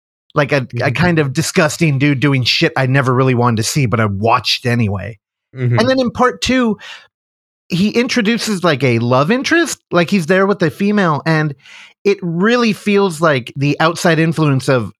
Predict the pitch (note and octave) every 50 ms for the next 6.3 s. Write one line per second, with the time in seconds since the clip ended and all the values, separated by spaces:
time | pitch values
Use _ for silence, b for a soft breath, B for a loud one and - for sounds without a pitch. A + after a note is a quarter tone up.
0 | _ - A#2 - - E3+ C#3 - - - G#3+ A3 F3+ - - D#3+ C3+ A2 A2+ -
1 | - - D#3 D#3 D#3+ E3 D#3 D3+ D3 - - - C#3 B2 D3 D#3 C#3+ F#3 F#3+ G#3+
2 | A#3+ - - A#3 A3+ G#3+ - B3+ A#3+ - - A#3 A#3+ A#3+ A3 A#3+ A#3 A#3+ A#3 B3
3 | A3+ A3 - A3+ - _ _ _ _ _ _ _ _ _ _ _ - D#3+ F#3+ G3
4 | G3+ G3+ F#3+ - - G#3 G3+ G#3 F#3+ F#3+ - G#3+ G3+ G3 G#3 A3 G#3+ G3 D#3+ D3
5 | E3+ F#3 F#3+ E3 D#3+ D#3+ - - - E3 D#3 F3 E3+ - G3 D3 D#3+ D3+ B2+ C#3+
6 | C3+ B2+ B2 G#2 G2+